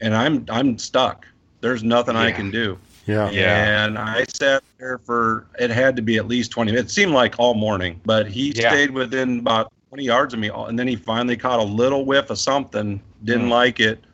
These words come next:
Speaker 1: bound, like, two steps, and then he just walked away, and the
Speaker 2: Hmm.
Speaker 1: doe sat there and fed. Like you said, if you don't have those things, you, you can get a great story out of it, but <laughs>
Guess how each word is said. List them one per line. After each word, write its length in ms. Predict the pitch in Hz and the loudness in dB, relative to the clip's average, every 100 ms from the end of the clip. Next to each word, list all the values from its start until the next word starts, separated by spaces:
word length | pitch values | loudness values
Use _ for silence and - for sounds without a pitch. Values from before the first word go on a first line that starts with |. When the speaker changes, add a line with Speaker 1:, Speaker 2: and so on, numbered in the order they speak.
| _ - | _ -8
Speaker 1:
bound, 300 | 101 107 113 | -2 -2 0
like, 180 | 107 107 | -2 -2
two 160 | - 127 | -4 -6
steps, 420 | - 120 120 - | 0 2 2 -2
and 120 | 107 | -4
then 120 | 107 | -2
he 140 | 104 104 | -2 -4
just 160 | 101 | -6
walked 300 | 107 107 101 107 | 0 2 0 -4
away, 440 | 107 110 104 95 87 _ _ | -2 0 0 -4 -8 _ _
and 260 | - 98 95 | -6 -2 0
the 60 | |
Speaker 2:
Hmm. 40 | 98 | 4
Speaker 1:
doe 220 | 107 107 | 6 4
sat 280 | 101 107 101 | 4 4 4
there 140 | 104 | 2
and 140 | 95 92 | 0 -2
fed. 420 | 110 107 98 98 - | -2 0 -2 -6 0
Like 160 | 120 117 | 2 2
you 100 | 110 | 0
said, 260 | 101 147 110 | 0 0 0
if 120 | 98 | -2
you 120 | 107 | -4
don't 400 | 101 139 156 165 | 0 2 2 0
have 440 | 123 131 147 156 131 | -2 -2 -2 -2 0
those 320 | 120 107 - | 0 0 -4
things, 500 | 131 131 113 - - _ _ - _ _ _ - | -4 -2 -4 -8 -14 _ _ -20 _ _ _ -10
you, 160 | 117 | -10
you 140 | - 135 | -4 0
can 80 | 156 | 4
get 140 | 196 | 2
a 20 | |
great 260 | 143 156 135 | 2 2 0
story 400 | - 147 208 135 | -2 0 2 2
out 200 | 104 104 | 0 -6
of 80 | 104 | -8
it, 120 | 117 104 | -10 -6
but 280 | 104 101 101 - - | -4 -4 -6 -14 -14
<laughs> 0 | - | -10